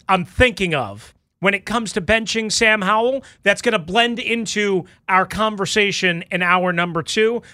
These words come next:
I'm gonna, I'm gonna make that for you when we come back, okay? Three oh one two three oh zero nine eighty, three oh one two three oh zero nine eighty. We'll get to Chrisman Montgomery County. We'll get to Paulie. We'll get to Cliff. We'll get to you. Just hang in there. Nell Nell is with us. Lee Nell in studio.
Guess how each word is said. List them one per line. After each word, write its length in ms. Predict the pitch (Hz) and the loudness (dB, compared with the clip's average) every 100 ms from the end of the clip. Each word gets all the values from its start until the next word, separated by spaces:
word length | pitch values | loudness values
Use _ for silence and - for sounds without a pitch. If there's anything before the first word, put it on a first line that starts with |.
| _ - | _ -4
I'm 120 | 185 | 0
gonna, 220 | 208 165 - - | 2 0 -4 -8
I'm 100 | 190 | -2
gonna 240 | 208 185 147 | 0 0 -4
make 300 | 190 180 208 | -2 2 2
that 220 | 196 170 - | 2 0 -2
for 200 | 180 160 | -4 -2
you 100 | 151 | 0
when 160 | 151 | -2
we 100 | 143 | -2
come 180 | 135 147 | -4 -4
back, 280 | 123 - - | -4 -8 -8
okay? 340 | 131 175 247 - _ _ | 0 0 0 -6 _ _
Three 160 | - 240 | 4 4
oh 40 | 247 | 6
one 180 | 233 | 2
two 140 | 180 240 | 0 -2
three 160 | 208 | 2
oh 100 | 220 | 2
zero 200 | 185 208 | 4 2
nine 220 | 214 214 208 | 2 2 2
eighty, 180 | 214 202 | 0 -2
three 180 | 214 | 0
oh 40 | 220 | 0
one 160 | 214 | 0
two 120 | 190 214 | -4 -6
three 160 | 190 | 0
oh 120 | 208 185 | 0 0
zero 220 | 156 208 | 0 0
nine 220 | 202 196 | -2 -2
eighty. 140 | 208 | -2
We'll 120 | 202 175 | -4 -4
get 180 | 185 | -4
to 160 | 185 156 - - - | -4 -8 -10 -20 -2
Chrisman 240 | 262 240 | -2 0
Montgomery 460 | 220 196 220 214 190 | -2 0 0 0 0
County. 260 | 202 214 214 | 0 0 0
We'll 100 | 175 | -2
get 160 | 165 151 | -4 -6
to 60 | |
Paulie. 360 | - 226 220 202 | -2 2 2 0
We'll 80 | 165 | -2
get 160 | 156 - | -6 -6
to 60 | |
Cliff. 260 | - 226 214 - - | -4 -2 -2 -8 -10
We'll 80 | 175 | -2
get 140 | 190 - | 0 0
to 100 | 151 | -2
you. 220 | 196 254 | -2 -2
Just 200 | 180 160 | -2 2
hang 180 | 226 294 | 2 2
in 100 | 240 | 2
there. 240 | 190 180 - - - _ - | 2 2 -2 -20 -20 _ -8
Nell 280 | 139 302 370 | 2 4 6
Nell 320 | 311 170 - - - | 4 2 -2 -8 -2
is 160 | 180 | 0
with 180 | 185 151 | 2 2
us. 160 | 139 302 | 0 -2
Lee 460 | 453 494 480 466 480 480 466 453 427 | 6 8 10 8 8 8 8 8 8
Nell 400 | 233 180 120 - _ - - _ - | 6 2 -6 -14 _ -20 -20 _ 0
in 160 | 208 | 0
studio. 520 | - - 190 156 98 | 2 0 0 0 -6